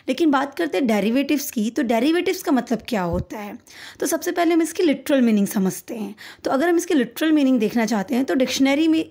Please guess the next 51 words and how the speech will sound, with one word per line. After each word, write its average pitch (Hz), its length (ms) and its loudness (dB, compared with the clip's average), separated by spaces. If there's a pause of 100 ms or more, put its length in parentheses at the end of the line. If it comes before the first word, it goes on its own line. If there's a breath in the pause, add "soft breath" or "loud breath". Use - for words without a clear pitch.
(140)
क्या 269 140 0
कहा 269 160 0
जाता 262 260 0
है 285 40 0
कि 302 80 -2
डेरिवेटिव 240 520 0
मतलब 277 300 -2
क्या 285 120 2
हो 269 120 4
गया? 269 220 0 (460 loud breath)
डेरिवेटिव 311 480 0
मतलब 339 240 0 (180)
something 277 440 2
derived, 180 400 -2 (380)
कोई 294 120 0
भी 320 100 2
चीज़ 320 320 0
जो 359 80 0
डिराइव 226 480 0
की 220 140 0
गई 180 240 -2
है 220 220 -2 (100)
वो 285 80 2
डेरिवेटिव 214 580 -2
है। 190 180 -4 (480 loud breath)
जैसे, 277 280 0
अ, - 180 -8
आपने 240 500 0
देखा 247 280 -2
होगा 240 300 0
कि 330 120 -6
जब 208 140 -2
भी 240 80 0
हम 269 140 4
स्टडीज़ 247 460 -2
करते 233 300 -2
हैं, 226 180 0
लाइक 220 240 -2
ऑडिटिंग 226 420 2
पढ़ 220 180 0
रहे 196 140 0
हैं, 196 100 0
तो 247 120 -2
हमने 240 220 2
कहा 233 160 0
कि 220 120 -4
ऑडिटिंग 226 520 0
टर्म 233 220 0
कहाँ 226 260 -2
से 220 140 -2
आया, 208 300 -2